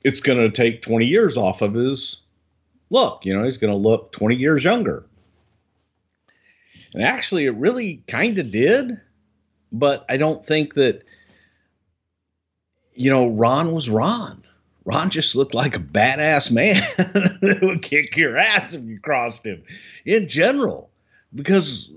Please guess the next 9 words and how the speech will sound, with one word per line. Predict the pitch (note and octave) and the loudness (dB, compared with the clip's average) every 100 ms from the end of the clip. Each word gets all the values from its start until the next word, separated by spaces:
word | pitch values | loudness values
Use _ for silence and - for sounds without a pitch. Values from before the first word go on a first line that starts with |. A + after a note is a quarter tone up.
| F2 | -12
Ron's | G#2+ D3+ A3+ G#3 | -2 0 0 -2
the | E3+ | -4
real | D3+ G3 A3 | -2 0 0
deal. | E3 C#3 A#3+ A#3+ - - _ _ _ _ _ _ | 0 0 2 0 -2 -14 _ _ _ _ _ _
And | A#2+ C#3 C#3 C3 A#2 - _ _ _ _ _ - | 0 4 4 2 0 -10 _ _ _ _ _ -6
Vince | A#2+ D3+ - | 0 0 0
explained | - - G2 F#2+ A#2+ F#3 | -6 -6 -4 -4 -2 -4
that | D3+ G#2 | -6 -2
he | A#2 A2 G2+ F#2 - | 0 2 0 -2 -6